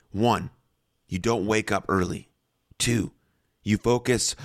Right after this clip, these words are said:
on what's outside your control. Three, you're in the wrong crowd. Four, you don't know how to say no. And five, you think you'll live forever.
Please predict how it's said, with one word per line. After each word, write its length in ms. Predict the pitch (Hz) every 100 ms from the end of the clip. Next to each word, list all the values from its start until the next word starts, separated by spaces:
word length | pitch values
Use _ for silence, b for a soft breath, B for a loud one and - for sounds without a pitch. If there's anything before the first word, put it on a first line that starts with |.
| B
on 220 | 113 107
what's 240 | 101 110 -
outside 640 | 123 113 - 107 101 98 -
your 160 | 101
control. 580 | - 95 - 107 85 85 _ _ _
Three, 440 | - 117 110 85 - _ _ _ _
you're 200 | - 107
in 100 | 120
the 80 | 113
wrong 260 | 104 104 95
crowd. 480 | - 90 85 82 - _ _ _
Four, 480 | - 117 120 120 107 b b b
you 120 | - 98
don't 220 | 113 113
know 100 | 107
how 140 | 101
to 80 | 98
say 220 | - 90
no. 460 | 90 113 110 110 - b b b
And 200 | 98 92
five, 520 | - 107 104 101 95 - _ -
you 140 | 104
think 380 | 104 104 101 -
you'll 220 | 95 104 92
live 300 | 92 90 -
forever. 560 | - 95 90 80 -